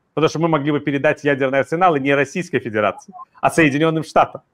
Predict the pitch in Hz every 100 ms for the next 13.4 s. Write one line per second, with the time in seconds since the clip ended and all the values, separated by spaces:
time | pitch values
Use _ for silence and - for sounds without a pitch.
0 | _ _ _ _ _ - 190 175 135 190
1 | 226 151 147 180 170 - 190 185 170 101
2 | 127 143 170 147 185 175 180 190 180 175
3 | 180 175 127 - 104 101 95 110 139 143
4 | 147 156 160 175 - 113 110 - - 131
5 | 175 165 170 185 180 160 139 156 147 226
6 | - 147 135 165 160 - 147 143 160 135
7 | 151 143 - - 151 - 143 170 208 -
8 | - 151 143 151 160 175 165 139 147 143
9 | 156 202 165 160 - 170 175 165 170 -
10 | 175 - 165 170 170 170 170 160 170 165
11 | - 160 - _ _ - _ _ - 208
12 | 135 190 202 202 196 185 190 185 170 185
13 | - 175 101 -